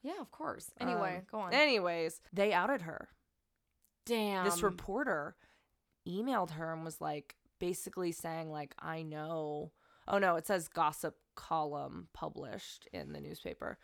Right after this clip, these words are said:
Speaker 1: Mm.
Speaker 2: Basically, the – this guy, fucking middle-aged, cis, straight guy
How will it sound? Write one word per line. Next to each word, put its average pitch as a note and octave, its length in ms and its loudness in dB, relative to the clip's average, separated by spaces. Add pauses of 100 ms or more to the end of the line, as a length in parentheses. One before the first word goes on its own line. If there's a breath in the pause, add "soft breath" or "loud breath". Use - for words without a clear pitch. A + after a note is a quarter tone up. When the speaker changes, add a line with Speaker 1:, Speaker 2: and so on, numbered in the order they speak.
Speaker 1:
Mm. A#3 520 2
Speaker 2:
Basically, A3 840 4
the – F3+ 320 0
this F#3 260 0
guy, A#3 440 -4
fucking D#3+ 720 -6
middle-aged, G3 600 -4
cis, G#3+ 240 -4
straight - 460 -4
guy E3 540 0